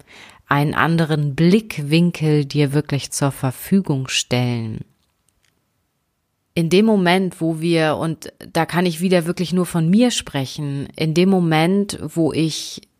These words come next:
den Prozess des Sterbens wirklich als eine, ja, als eine Geburt wahrgenommen habe, also eine weitere Geburt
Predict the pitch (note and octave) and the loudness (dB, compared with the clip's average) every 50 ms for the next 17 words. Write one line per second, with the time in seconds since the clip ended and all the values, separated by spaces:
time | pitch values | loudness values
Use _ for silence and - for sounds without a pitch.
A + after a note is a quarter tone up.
0 | _ _ G4+ - G4 G4 - - D3+ E3+ E3 E3+ E3 - - E3+ D#3+ - - - | _ _ -20 -20 -20 -18 -12 -4 0 0 0 0 0 -2 -4 -4 -4 -4 -2 -2
1 | F#3+ G3 G3+ - - - D#3+ D#3 - - - - E3+ F3+ F#3+ F#3 E3+ D#3+ - - | 0 0 0 -2 -4 -4 -6 -8 -6 -6 -2 0 2 2 2 0 -2 -4 -6 -4
2 | - E3 E3+ - D#3+ D3+ - - C#3 C#3+ - - - - C3 D3 D#3+ D#3+ D#3+ D#3 | -4 -4 -4 -4 -8 -6 -4 -4 -4 -4 -6 -8 -4 -2 -2 -2 -2 -2 -4 -4
3 | D3+ D3+ D3+ D3+ - - - - - - - - - - _ _ _ - D#3 D#3+ | -4 -6 -6 -8 -10 -14 -20 -18 -18 -18 -18 -20 -20 -20 _ _ _ -6 0 2
4 | E3+ F3+ G3 F#3+ D#3 - D3 D#3 - - - - - C#3+ E3 E3 D#3+ D#3 - - | 2 2 2 2 0 0 -2 -2 -4 -6 -6 -4 -4 -4 -2 -2 -2 -4 -4 -6
5 | D3 C3 - - F#3 A3 B3 C#4 B3+ G3+ D#3+ - - - D3+ C#3 D3 D3 D3 D3+ | -8 -8 -6 -2 0 2 4 4 4 4 2 -2 -8 -10 -6 -2 0 2 2 2
6 | D3+ D3+ C#3+ C#3 C3+ C3 C3+ C#3 C3+ B2+ B2+ C#3 C#3 C#3 C#3 C3+ - - - - | 0 -2 -4 -2 -4 -4 -4 -6 -8 -8 -6 -4 -2 -2 -4 -4 -8 -14 -12 -14
7 | - - - - C#3+ C#3+ C#3 - D3 E2+ C#3+ D#3+ D#3+ D3+ C#3+ C#3+ C#3+ D3 F#3+ G#3 | -14 -14 -6 -4 -2 -2 -2 -4 -4 -4 -4 -4 -4 -4 0 0 2 2 2 2
8 | - A3 G#3 G#3 E3+ D#3 D#3 D#3 C#3+ C#3+ - E3 E3+ F3+ G3 G#3 A#3+ C4+ - _ | 0 -2 -2 -4 -6 -6 -6 -6 -6 -6 -6 -2 0 2 2 2 2 0 -8 _
9 | - - - - - - | -18 -18 -18 -18 -18 -20